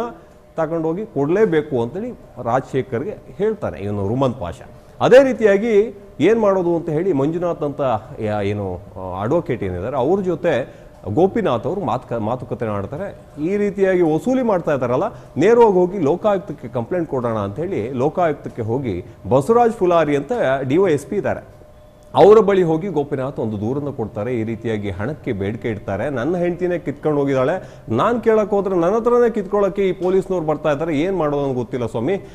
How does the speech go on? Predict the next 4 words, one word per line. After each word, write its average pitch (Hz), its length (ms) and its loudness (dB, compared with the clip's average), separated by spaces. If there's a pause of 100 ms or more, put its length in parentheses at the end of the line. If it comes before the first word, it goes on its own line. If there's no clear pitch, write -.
(200)
ದಯಮಾಡಿ 175 360 4
ನನಗೆ 120 500 -2 (120)
ರಿಕವರಿ 220 400 2
ಮಾಡ್ಕೊಡಿ 107 640 -4